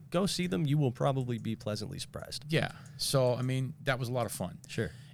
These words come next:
Speaker 2: And then there was another dude that was there that was just, like, you know, probably fifty-five.
Speaker 1: Sweatband guy?
Speaker 2: Sweatband guy wearing
Speaker 1: Sure.
Speaker 2: a De Kreutzen t-shirt, you
Speaker 1: Yeah.
Speaker 2: know. And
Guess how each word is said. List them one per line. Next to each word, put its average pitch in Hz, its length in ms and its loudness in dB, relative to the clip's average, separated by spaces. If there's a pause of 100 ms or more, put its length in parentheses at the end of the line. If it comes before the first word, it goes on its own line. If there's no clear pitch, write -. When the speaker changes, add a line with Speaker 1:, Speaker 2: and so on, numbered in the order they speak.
Speaker 2:
And 143 120 6
then 147 120 6
there 143 100 2
was 127 160 0
another 180 240 2
dude 123 220 0
that 110 100 -2
was 101 160 -6
there 104 220 2
that 101 120 -2
was 101 140 -6
just, - 260 -4
like, 95 220 -2
you 92 60 -2
know, 87 160 -4
probably 95 560 -2
fifty-five. 87 840 -6 (180)
Speaker 1:
Sweatband 127 520 2
guy? 160 220 2
Speaker 2:
Sweatband 101 480 0
guy 95 160 2
wearing 95 140 0
Speaker 1:
Sure. 98 100 2
Speaker 2:
a 95 60 0
De 95 80 -4
Kreutzen 92 400 -6
t-shirt, 87 440 -6
you 95 100 -4
Speaker 1:
Yeah. 92 60 0
Speaker 2:
know. 90 140 -2 (540)
And 117 400 2